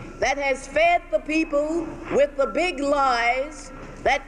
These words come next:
gave them to believe that the South could deal with the problem of race and the problem of racial assimilation as it wanted to. A second aspect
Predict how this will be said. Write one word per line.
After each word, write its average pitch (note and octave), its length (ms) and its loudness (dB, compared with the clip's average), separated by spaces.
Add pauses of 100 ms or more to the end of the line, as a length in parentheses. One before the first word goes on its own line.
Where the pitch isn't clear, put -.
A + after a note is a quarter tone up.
(140)
gave E4 360 0
them E4 240 0
to D#4 120 -6
believe C4+ 800 0 (260)
that C#4 240 2
the C#4+ 120 4
South F4 640 0
could E4 380 0
deal B3+ 640 2 (240)
with - 220 2
the C#4+ 120 0
problem D#4+ 640 0
of C4 240 0
race C4+ 580 0 (460)
and C4 240 -2
the C#4+ 100 2
problem D#4+ 1040 0
of C4 320 0
racial C#4 880 2
assimilation C#4+ 1400 0
as C4 260 0
it C4+ 140 0
wanted C4 540 2
to. C3+ 340 -4 (1400)
A C#4 100 -2
second G4 440 -2
aspect D4 800 -2